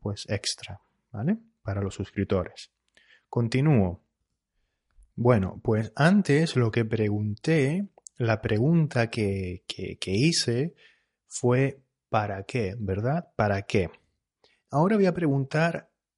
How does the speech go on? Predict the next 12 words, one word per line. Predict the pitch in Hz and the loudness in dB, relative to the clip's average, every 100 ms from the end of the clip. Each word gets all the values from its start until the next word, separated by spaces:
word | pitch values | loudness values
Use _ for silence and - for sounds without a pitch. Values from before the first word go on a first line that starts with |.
| - | 0
no | 147 190 160 | 2 2 2
para | 135 135 | 0 2
qué, | 165 139 107 - | 2 0 0 -4
sino | - 120 110 104 104 _ _ | -4 0 2 0 -2 _ _
¿para | - 113 107 107 101 107 | -4 -2 -2 -4 -6 -8
quién? | - 160 175 147 104 95 95 98 _ _ _ _ _ - | -2 2 4 4 2 0 -4 -10 _ _ _ _ _ 0
¿Para | 110 104 104 98 | 2 2 0 -4
quién? | - 135 123 98 90 87 - _ _ _ _ _ | -4 -2 0 0 -4 -10 -16 _ _ _ _ _
Otro | - 107 - | -10 -4 0
uso | 113 123 139 | 0 0 -2
muy | 131 143 | 0 2
importante. | 143 156 139 143 113 107 95 | 2 0 2 0 0 -2 -8